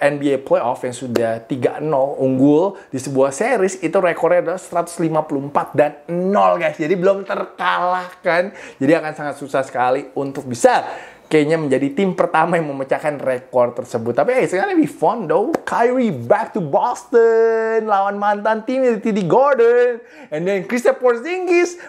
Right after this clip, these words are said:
mungkin mau ngalahin Luka Doncic. I don't think he likes Luka Doncic though. <laughs> Perasaan gue sih kayak gitu.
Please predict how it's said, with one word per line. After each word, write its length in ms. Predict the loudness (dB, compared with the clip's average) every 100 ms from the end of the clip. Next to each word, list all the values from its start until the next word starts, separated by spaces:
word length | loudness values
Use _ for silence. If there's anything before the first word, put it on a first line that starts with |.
| -6
mungkin 240 | -2 0
mau 160 | 2 2
ngalahin 400 | 2 2 2 0
Luka 240 | 0 2
Doncic. 400 | 4 2 -2 -10
I 80 | -10
don't 160 | -10
think 160 | -12 -8
he 80 | -4
likes 240 | -4 -2
Luka 240 | -6 -4 -2
Doncic 400 | -2 -4 -6 2
though. 160 | 2 4 2 4
<laughs> 240 | 2 0 -6
Perasaan 400 | -8 -6 -6 -4
gue 160 | -4
sih 80 | -4
kayak 160 | -4 -2
gitu. 240 | 0 0